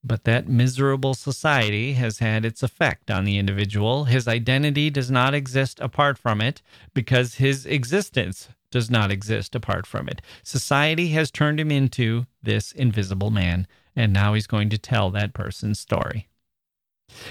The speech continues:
Ellison lived for the rest of his life in the aftermath of this book.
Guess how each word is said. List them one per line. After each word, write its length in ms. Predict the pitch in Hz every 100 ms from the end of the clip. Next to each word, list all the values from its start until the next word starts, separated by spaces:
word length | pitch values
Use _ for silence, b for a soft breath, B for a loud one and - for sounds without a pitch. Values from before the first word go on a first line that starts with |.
| 92
Ellison 480 | - 156 190 - 185
lived 420 | 160 165 175 170
for 160 | - 160
the 140 | 147
rest 320 | 139 165 - 185
of 80 |
his 160 | 170 160
life 340 | 165 120 110
in 80 | 120
the 160 | 110 107
aftermath 640 | 110 - 110 107 123 -
of 100 | 110
this 180 | 110 107
book. 380 | 113 120 -